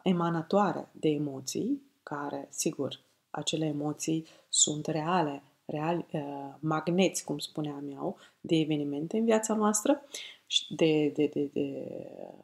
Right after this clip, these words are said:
uh, iar în același timp, uh, cuvintele pe care le rostim, uh, gândurile pe care le alimentăm și acțiunile pe care le facem, uh, sunt,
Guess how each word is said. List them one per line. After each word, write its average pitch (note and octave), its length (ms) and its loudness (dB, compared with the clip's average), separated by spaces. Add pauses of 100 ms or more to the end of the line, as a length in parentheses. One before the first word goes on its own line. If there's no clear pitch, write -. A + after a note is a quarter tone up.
(640)
uh, D3 440 -6
iar D#3+ 180 4
în D#3+ 100 2
același E3+ 380 4
timp, D3+ 320 -2 (120)
uh, D3 380 -4 (120)
cuvintele F3+ 520 2
pe - 140 -8
care D3 200 -8
le C#3+ 220 -12
rostim, C#3+ 480 -8 (340)
uh, C#3+ 500 -12 (420)
gândurile G#3 420 6
pe - 160 -4
care D3+ 320 -4
le C#3+ 140 -4
alimentăm C#3+ 880 -6 (360)
și - 640 0
acțiunile A3 720 2
pe E3+ 140 -2
care D3 500 -6
le D#3+ 200 0
facem, G3+ 600 -2 (300)
uh, D#3+ 260 -6
sunt, G#3+ 580 0